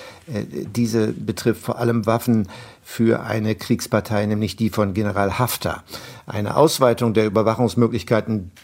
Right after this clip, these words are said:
äh, die wird im Mandat erwähnt, sie ist aber noch nicht gewährleistet.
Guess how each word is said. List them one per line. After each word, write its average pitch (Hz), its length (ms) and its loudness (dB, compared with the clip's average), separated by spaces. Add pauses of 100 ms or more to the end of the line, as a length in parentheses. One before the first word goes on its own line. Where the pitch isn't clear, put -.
(180)
äh, - 300 -10
die 117 500 0
wird 131 140 4
im 123 180 4
Mandat 107 460 2
erwähnt, 104 520 2
sie 131 140 4
ist 120 100 4
aber 117 160 4
noch 110 140 2
nicht 107 180 -2
gewährleistet. 117 760 0